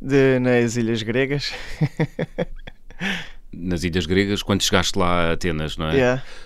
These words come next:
Speaker 2: Olha, fala-me da Grécia. É um, foi um país que te maravilhou? Foi uma desilusão?
Speaker 1: Ah, foi um bocado de desilusão, sinceramente.
Speaker 2: Foi?
Speaker 1: <laughs>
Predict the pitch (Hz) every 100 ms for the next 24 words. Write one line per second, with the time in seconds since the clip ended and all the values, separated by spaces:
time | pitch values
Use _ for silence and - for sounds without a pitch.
0 | - 131 110 131 143 131 113 101 90 -
1 | 90 85 123 123 120 117 113 113 110 101
2 | 117 117 113 113 113 - - - 113 107
3 | 107 107 107 107 101 104 90 98 107 120
4 | 120 120 - - - - - - - 110
5 | 95 107 104 95 107 110 113 113 113 -
6 | - - _ _ - 175 175 175 170 151
7 | - - - - - - - 190 165 151
8 | 147 143 143 160 127 - 147 160 156 151
9 | 151 165 - 294 254 101 294